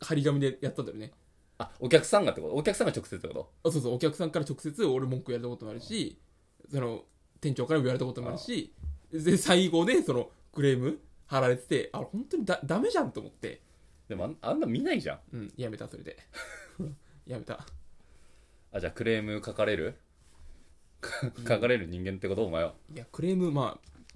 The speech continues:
Speaker 1: 正直もらってますよ。クレームもらってる本庄と。
Speaker 2: お前？<laughs> く-、しかも、クレームもらってる本庄とってなると、俺が普通になっちゃうよ。後半なのに。
Speaker 1: で、いつもは、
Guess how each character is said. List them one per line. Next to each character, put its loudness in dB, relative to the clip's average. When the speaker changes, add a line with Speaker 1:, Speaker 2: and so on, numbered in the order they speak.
Speaker 1:
正 0
直 0
も 4
ら 0
っ -6
て -10
ま -2
す -10
よ。 -10
ク -8
レ -2
ー 0
ム 0
も 2
ら 2
っ -6
て -4
る 2
本 -2
庄 -8
と。 2
Speaker 2:
お 4
前？ 0
<laughs> -
く-、 6
し 2
か 8
も、 2
ク 2
レ 12
ー 12
ム 2
も 6
ら 12
っ -2
て 8
る 10
本 8
庄 10
と 6
っ -10
て -4
な 8
る -2
と、 4
俺 8
が 10
普 -10
通 4
に 6
な 6
っ -10
ち 0
ゃ 6
う 2
よ。 -4
後 6
半 6
な 6
の 4
に。 -4
Speaker 1:
で、 -4
い 0
つ 0
も 4
は、 0